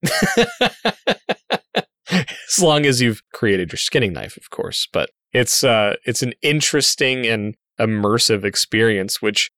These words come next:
you know, we, <laughs> we joke a lot about immersion, specifically the things that, you know, take you from being, you know, quote unquote, in the game or make you so mad that you're immediately out of the game and thinking about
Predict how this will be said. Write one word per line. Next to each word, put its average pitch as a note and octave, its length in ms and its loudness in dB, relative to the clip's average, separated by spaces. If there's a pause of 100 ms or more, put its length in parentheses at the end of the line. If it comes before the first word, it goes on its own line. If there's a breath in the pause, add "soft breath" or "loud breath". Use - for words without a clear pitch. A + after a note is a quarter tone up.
(140)
you B2 100 0
know, A2 120 2
we, B2 340 2 (120)
<laughs> - 120 -2
we D3+ 160 6
joke B2 400 2
a A#2 60 2
lot G#2 220 2
about G2+ 220 0
immersion, G2 680 0 (240)
specifically - 800 2
the G#2+ 140 0
things A#2 460 -2
that, G2+ 360 0 (220)
you A#2 100 -4
know, G#2+ 100 0
take A#2 380 -2
you A2+ 100 -2
from G#2 300 -4
being, G#2 500 -2 (180)
you A2+ 120 -4
know, F#2+ 100 -2
quote C3 240 4
unquote, B2 320 2
in C3 220 0
the B2+ 100 2
game A2 640 -2 (220)
or A2 120 0
make A2+ 240 0
you A#2 60 -4
so A2+ 220 2
mad G#2+ 340 0
that G#2+ 100 -4
you're A2 160 -2
immediately G#2+ 640 -2
out A#2+ 220 0
of A2+ 100 2
the G#2+ 80 -6
game G2 400 -4
and - 180 -12 (180)
thinking A2 320 -4
about G2 340 -2